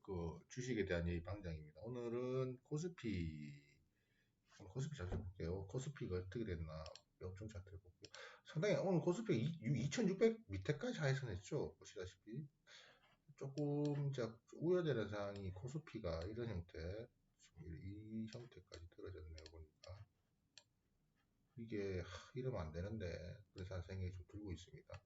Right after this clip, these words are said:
이게 좀 위까지 떨어졌죠? 저는 제가 보니까 한 이천, 이 저점까지 떨어지면, 이, 여기 저점까 이천 한 오백사십칠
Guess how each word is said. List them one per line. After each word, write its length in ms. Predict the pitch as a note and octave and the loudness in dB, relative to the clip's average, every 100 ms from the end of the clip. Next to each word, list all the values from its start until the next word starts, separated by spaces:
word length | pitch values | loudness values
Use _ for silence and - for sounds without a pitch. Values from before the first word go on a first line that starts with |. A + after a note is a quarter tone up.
| - - - - _ _ - - - - _ _ C#3+ | -18 -18 -18 -20 _ _ -18 -18 -20 -20 _ _ 0
이게 140 | C3+ | 4
좀 200 | C#3 A2 | 4 4
위까지 340 | G2 F#2+ F#3 | 0 6 6
떨어졌죠? 760 | D3+ A#2+ G#2 - D#3 F2+ C#2 F2+ | 8 6 6 4 4 4 0 -4
저는 500 | - F3 E3 C3+ A2 | 4 8 8 8 6
제가 380 | - C#3 D3+ F3+ | 6 6 10 8
보니까 340 | D#3 C3+ B2+ A2+ | 10 8 8 4
한 100 | A#2 | 4
이천, 640 | E3 - G3 F#3 F#3 F3+ - _ _ _ - | 2 6 6 8 6 4 -2 _ _ _ 0
이 160 | G3 - | 2 12
저점까지 800 | A3+ A3+ A3 F3 C#3 A#2+ A2+ | 12 12 12 10 10 10 6
떨어지면, 1000 | - F#3 D3+ B2 A2+ G#2 A2 A2 G2+ F2+ F#2+ | 8 8 8 6 4 4 6 4 4 0 2
이, 300 | D3+ E3+ D3+ | 4 4 6
여기 220 | D3 E3+ | 4 6
저점까 420 | C#3 - C3 C3 | 4 2 0 0
이천 320 | A2+ - F#3+ E3 | -2 4 6 8
한 120 | C3 | 8
오백사십칠 500 | A2 D3+ E3 E3 | 6 4 6 4